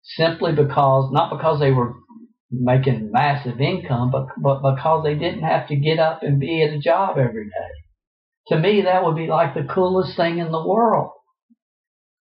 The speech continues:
If, if you didn't have to get up and be somewhere every single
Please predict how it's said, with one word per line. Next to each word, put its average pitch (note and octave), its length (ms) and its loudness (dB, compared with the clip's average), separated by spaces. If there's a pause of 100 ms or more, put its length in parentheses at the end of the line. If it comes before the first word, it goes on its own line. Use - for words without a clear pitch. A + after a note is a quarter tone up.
(720)
If, D3 240 -2
if D3 180 0
you D3+ 120 0
didn't G#3 240 0
have F3+ 220 -2
to E3+ 80 -4
get F3 240 0
up E3+ 200 2
and C#3 220 2
be G#3+ 280 2
somewhere D3+ 480 2
every F3+ 400 2
single F3 640 0